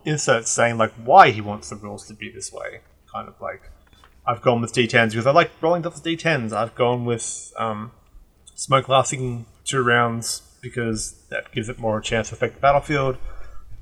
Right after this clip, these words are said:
Like, an explanation of his design process would help inform the spaces between, like, the intent, where you could kind of work out, not to say, like, intention,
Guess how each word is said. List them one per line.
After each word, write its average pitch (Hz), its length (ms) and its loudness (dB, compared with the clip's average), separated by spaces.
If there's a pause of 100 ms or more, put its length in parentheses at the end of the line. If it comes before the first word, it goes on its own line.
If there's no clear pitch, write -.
Like, 123 120 -4
an 139 100 -2
explanation 147 580 2
of 123 60 -6
his 117 100 -10
design 113 300 0
process 143 720 2 (380)
would 113 100 0
help 120 180 2
inform 110 600 0 (840)
the 127 80 -14
spaces 110 520 -2
between, 139 720 2 (600)
like, 131 180 4 (200)
the 143 100 -6
intent, 151 260 0 (240)
where 160 120 2
you 175 80 0
could 185 160 -4
kind 190 240 10
of 180 120 0
work 170 200 6
out, 170 220 8 (120)
not 131 120 0
to - 40 -6
say, 123 140 2
like, 113 200 -2
intention, 120 480 -2